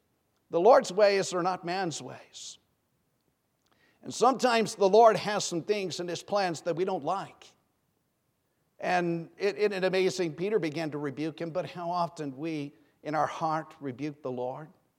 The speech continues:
when we don't understand what he's doing. They had their own thoughts, and their thoughts were contrary to God's ways. And so often that's the case with us. As Christ's disciples, we understand the way of the cross.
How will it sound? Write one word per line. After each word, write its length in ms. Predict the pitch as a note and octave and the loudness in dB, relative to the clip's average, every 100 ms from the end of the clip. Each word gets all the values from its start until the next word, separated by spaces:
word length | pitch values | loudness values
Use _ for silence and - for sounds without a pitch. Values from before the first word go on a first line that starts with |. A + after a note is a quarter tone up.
| _ _ _ _ _ | _ _ _ _ _
when 120 | C#3 | -8
we 100 | C#3 | -4
don't 220 | D3 E3 D#3+ | 2 2 2
understand 560 | D3 D3 - D#3 D3+ | -2 -4 -4 -4 -4
what 120 | D3 | -4
he's 160 | C#3 B2+ | -4 -6
doing. 300 | - C#3+ D#3 | -6 -4 -4
They 120 | E3 | -4
had 180 | F3 G3+ | -4 -2
their 160 | F#3 E3+ | 0 0
own 220 | F3 E3 | 0 -4
thoughts, 560 | D3 D3 - - - | -8 -12 -14 -16 -12
and 120 | C#3 B2 | -10 0
their 160 | G3 | 0
thoughts 520 | G3+ F#3+ F#3+ G3 - - | 2 4 4 2 -4 -10
were 220 | D#3 D3+ D3 | -4 -4 -4
contrary 560 | - F#3+ E3 D#3+ D3+ | -8 -8 -8 -8 -8
to 140 | C#3 D3+ | -8 -10
God's 420 | C#3 E3+ D#3+ - | -6 -6 -6 -8
ways. 480 | B2+ - - - - _ _ _ _ | -12 -14 -16 -20 -20 _ _ _ _
And 80 | - | -14
so 220 | - D#3 | -6 0
often 400 | D3+ D3 - B2+ | 0 0 -6 -12
that's 240 | C#3 C#3 | -10 -12
the 120 | - D3 | -12 -14
case 520 | - C#3 C3+ - - - | -10 -10 -8 -12 -14 -14
with 180 | B2+ C3 | -12 -8
us. 420 | C#3 C3+ - - - _ _ _ _ _ _ _ _ - | -8 -8 -14 -16 -20 _ _ _ _ _ _ _ _ -6
As 140 | G3+ | -4
Christ's 360 | - B3+ B3+ - | 2 4 4 2
disciples, 720 | G3+ - G#3 G#3+ F3 G3 D#3 | -2 0 2 2 2 0 0
we 140 | F#3+ | -2
understand 840 | G3+ F#3+ F3+ - G3 F#3+ D#3 D3 D3 - _ _ _ _ - | -2 0 -4 -4 -6 -4 -2 -4 -6 -16 _ _ _ _ -10
the 80 | D3+ | -2
way 160 | F3 | 0
of 100 | D#3 | 0
the 60 | D3+ | -2
cross. 720 | - F3+ F3+ D3 - - - | -2 -2 -2 -10 -14 -16 -16